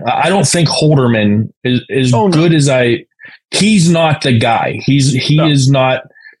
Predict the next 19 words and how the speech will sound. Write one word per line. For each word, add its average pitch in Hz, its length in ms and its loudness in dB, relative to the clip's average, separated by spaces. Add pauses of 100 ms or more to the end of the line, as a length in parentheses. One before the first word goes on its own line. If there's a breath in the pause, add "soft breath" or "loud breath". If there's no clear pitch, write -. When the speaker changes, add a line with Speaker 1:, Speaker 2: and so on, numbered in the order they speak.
(160)
Speaker 1:
So 147 600 0 (460)
you 180 220 2
don't, 214 260 2
because 165 540 0
you 160 160 4
don't 135 240 0
have 156 340 0
that, 101 360 -2
I 131 100 0
don't 147 220 2
think 143 280 -2
you 147 120 2
can 131 120 0
afford 127 400 0
to 107 80 2
get 101 160 0
rid 180 160 2
of 95 100 -2
it. - 140 -6